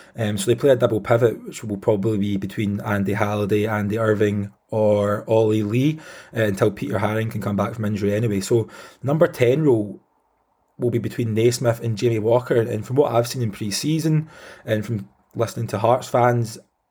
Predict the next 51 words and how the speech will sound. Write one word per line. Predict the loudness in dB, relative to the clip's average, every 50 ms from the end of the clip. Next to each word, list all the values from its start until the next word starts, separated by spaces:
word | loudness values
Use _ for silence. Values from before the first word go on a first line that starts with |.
| _ _ -14
I | -12
think | -8 -6 -6 -6 -4
that | -6 -6
Walker | -2 2 4 4 4 4 2 2 0
is | 0 0 -2 -4 -6 -6
the | -8 -8
strongest | -8 -6 -4 -4 -2 -2 -2 -4 -4 -4 0
option | 2 2 2 2 0 -2 0
in | 0 2 4
there. | 6 6 4 4 2 -6 -18 -20 -20 -20 -20 -20 -20 -20 _ -12
So | -6 -2 2 4 4 6 6 4 2 -2 -6 -12 _ _ -4
then | 0 0 2 4
what | 4 2 2 2
do | -2
you | -2
do | 2 2
with | 2 2 2
Naismith? | 0 0 0 0 0 -2 -2 -2 -4 -6 -10
Does | -8 -6
he | -6 -6
play | -4 -2 -2 -2
wide? | -2 0 2 2 2 2 2 -2 -4
He | -6 -8 -10 _ _
probably | -16 -8 -6 -4 -2 -2
doesn't | -2 -2
have | -2 -4
the | -4 -6
pace | -10 -6 -2 -2 -2 -2 0
there. | 2 2 4
He's | 4 4 2
an | 0
intelligent | -2 2 4 4 4 2 0 -6
player. | -4 -2 0 2 2 2 0 -4 -10 -20 -20 -20 -20 -20 -20 -20 -20 _ -14 -10
Um, | -10 -8 -6 -6 -6 -8 -8 -10
so | -8 -4 0 0 0 0 0 -6 -16 _ _ -10
Jamie | -4 -2 0 2
Walker | 4 4 2 2 -2
could | -12 -16
feasibly | -12 -8 -6 -4 -4 -2 -2 0 0 0
play | 0 0 0
wide, | 2 2 2 2 2 0
but | 0 0 2
then | 2 2 2 0 -2 -4 -8 _ _ _ _ _ _ _ _ _ _ -10
you're | -10 -8
putting | -4 -2 -2
him | 2 2
out | 2 2
his | 2
best | 2 2 2 2 2
position. | 0 0 0 0 0 -2 -4
So | 0 2 2 2 2 0